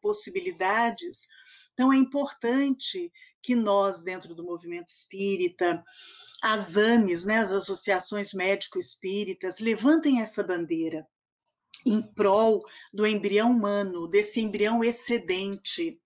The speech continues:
até que possamos verdadeiramente identificar se há ou não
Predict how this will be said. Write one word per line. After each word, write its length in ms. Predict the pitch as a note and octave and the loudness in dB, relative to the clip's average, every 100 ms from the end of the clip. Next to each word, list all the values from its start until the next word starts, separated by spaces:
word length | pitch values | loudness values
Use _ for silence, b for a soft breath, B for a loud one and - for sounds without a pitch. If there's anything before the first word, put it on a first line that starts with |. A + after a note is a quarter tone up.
| B B B B | B B B B
até 540 | A#3+ C4 - - D4 D#4 | 2 2 0 2 4 2
que 180 | - | -4
possamos 1080 | - - D#4 - - A#3 G#3 F#3+ F3 E3 - | -8 -2 -4 -2 -2 0 0 -2 -8 -8 -10
verdadeiramente 1200 | E3+ A3+ C4 A3+ A3+ G#3 G3+ F#3 F3+ G#3+ C#4 - | -6 -4 -4 -4 -6 -4 -2 -4 -6 -10 -8 -8
identificar 960 | A#3 A3 B3 - - D4+ - C4+ D4 D4 - | -6 -4 -6 -6 -8 -10 -2 0 0 -4 -10
se 300 | - C#4 A#3+ | -4 0 2
há 240 | B3 D4+ | 4 4
ou 240 | D#4 D#4+ D#4+ | 2 0 2
não 500 | D4 E4+ G4+ C4 | 2 2 -2 -6